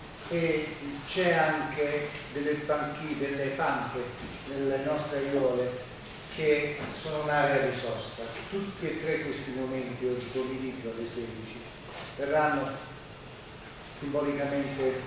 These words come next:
inaugurati. Chiederei alla benevolenza di Monsignor Dal Corvo e di Monsignor Talucci, se hanno la possibilità, di benedirli, perché fanno parte di un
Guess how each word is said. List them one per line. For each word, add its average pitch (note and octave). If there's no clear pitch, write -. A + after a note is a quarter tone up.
inaugurati. B2
Chiederei C#3
alla B2
benevolenza B2+
di A#2
Monsignor B2
Dal B2
Corvo B2
e B2
di B2+
Monsignor C3+
Talucci, C3+
se C3
hanno B2+
la A#2+
possibilità, A#2+
di A2+
benedirli, C3
perché -
fanno D#3+
parte E3
di C#3
un C#3